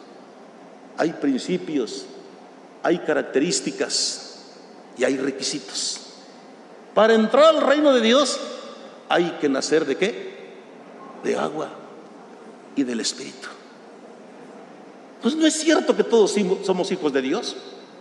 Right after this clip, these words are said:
Hemos sido hechos como criaturas de Él, pero sus hijos son trabajados y son engendrados por Él. Es hijo de Dios, así dijo el siervo del Señor, el apóstol Pablo,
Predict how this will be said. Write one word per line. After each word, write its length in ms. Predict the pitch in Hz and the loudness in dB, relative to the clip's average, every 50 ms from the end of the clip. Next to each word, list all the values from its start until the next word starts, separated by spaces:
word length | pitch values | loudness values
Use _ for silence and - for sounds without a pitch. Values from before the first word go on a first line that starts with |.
| - - - - - - - - - - - - - | -20 -20 -20 -20 -20 -20 -20 -20 -20 -20 -18 -2 2
Hemos 300 | 143 202 240 285 262 247 | 4 6 6 6 4 4
sido 260 | 262 285 277 285 254 | 2 4 4 6 6
hechos 320 | 277 311 262 262 254 214 - | 6 4 2 2 2 2 2
como 320 | - 247 240 226 226 - | 4 4 6 6 4 4
criaturas 600 | - 220 214 202 208 233 277 330 330 285 240 208 | 4 4 4 4 4 2 2 2 4 2 4 4
de 260 | 208 202 214 277 359 392 | 4 4 6 6 4 4
Él, 240 | 370 254 - - - - - - - - - - - - - - - - - - - - - - - - - - - - - - - | 2 0 -2 -4 -6 -10 -12 -12 -14 -16 -16 -18 -18 -18 -20 -20 -20 -20 -20 -20 -20 -20 -20 -20 -20 -20 -20 -20 -20 -20 -20 -8 -4
pero 180 | 131 120 117 | -4 -4 -4
sus 240 | - - 110 - - | -4 -8 -8 -6 -4
hijos 440 | 175 170 - - 160 131 - - - - - - - - - - - | -4 -4 -2 -2 -2 -2 -4 -6 -8 -12 -16 -18 -20 -20 -20 -14 -10
son 480 | - - - 165 156 175 175 160 - | -6 -4 -2 -2 -2 -2 -2 -2 -2
trabajados 800 | - 143 135 123 127 120 - - 147 165 160 147 147 143 - - - - - - | -2 -2 -2 -2 -4 -4 -2 0 0 0 0 -2 -4 -4 -4 -6 -10 -14 -8 -6
y 80 | 147 131 | -4 -2
son 340 | - - - 175 175 170 160 | -2 0 0 0 2 2 2
engendrados 1120 | 151 143 135 - - 143 127 127 123 120 156 160 190 190 180 156 135 - - - - - - - - - - - - - - - - - - | 4 2 2 2 0 0 2 2 2 2 2 2 0 0 -2 -4 -4 -2 -2 -2 -2 -4 -8 -14 -18 -18 -20 -20 -20 -20 -20 -20 -14 -4 -2
por 140 | 107 98 110 | -2 0 0
Él. 160 | 135 175 - - - - - - - - - - - - - - - - - - - - - - - | -2 -6 -8 -12 -16 -18 -18 -20 -20 -20 -20 -20 -20 -20 -20 -20 -20 -20 -20 -20 -20 -20 -20 -2 2
Es 280 | - 262 247 - - 285 | 2 2 2 2 2 2
hijo 340 | 311 311 233 - - 277 262 | 2 2 4 4 4 4 4
de 120 | 262 247 | 4 2
Dios, 400 | 226 226 220 220 247 240 - - - - | 4 6 6 8 6 6 4 0 -4 -4
así 200 | - - - - | -4 -6 -4 -6
dijo 220 | 160 156 - - | -6 -6 -4 -4
el 120 | 139 123 107 | -4 -2 -2
siervo 200 | 143 156 147 139 | 0 0 0 0
del 100 | 127 113 | 0 -2
Señor, 240 | - 113 131 147 143 | -2 -2 0 0 0
el 60 | 135 | -2
apóstol 380 | 117 - 139 139 - 135 113 | -2 -2 -4 -4 -2 -4 -6
Pablo, 360 | - - 147 196 240 220 147 | -2 0 0 0 0 0 -2